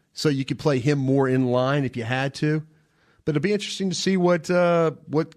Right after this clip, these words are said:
uh, Kellen Moore does scheme-wise. You know, how many tight ends is he gonna play with in this? Is he,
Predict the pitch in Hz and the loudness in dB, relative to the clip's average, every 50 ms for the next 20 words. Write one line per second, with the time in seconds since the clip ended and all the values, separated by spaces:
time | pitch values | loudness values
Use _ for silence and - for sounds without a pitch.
0 | _ - 113 135 143 143 143 139 135 127 117 104 - - _ - - 196 202 190 | _ -4 -2 0 0 2 2 2 2 0 0 -2 -4 -10 _ -2 0 0 2 0
1 | 180 160 160 170 190 185 160 139 139 143 147 - - - - - 202 240 233 170 | 0 0 2 2 2 2 2 2 0 0 0 -2 -2 -4 -2 0 0 2 2 0
2 | 113 101 90 80 80 85 - - - - _ _ _ _ _ _ _ _ - 139 | 0 -2 -4 -6 -10 -14 -16 -16 -16 -18 _ _ _ _ _ _ _ _ -4 -2
3 | 139 135 135 160 185 185 170 147 - 170 175 170 165 175 190 170 151 175 170 143 | -2 0 0 2 2 2 0 0 0 0 0 0 0 0 0 0 0 -2 -2 -2
4 | 170 180 156 170 208 247 190 - - 123 110 104 95 95 92 - 104 101 98 92 | -2 0 0 0 0 0 -2 -4 -4 -4 -4 -4 -6 -8 -10 -8 -8 -8 -8 -8
5 | - - - - - - 110 107 104 127 123 117 117 | -10 -14 -16 -16 -12 -10 -10 -8 -6 -4 -4 -4 -6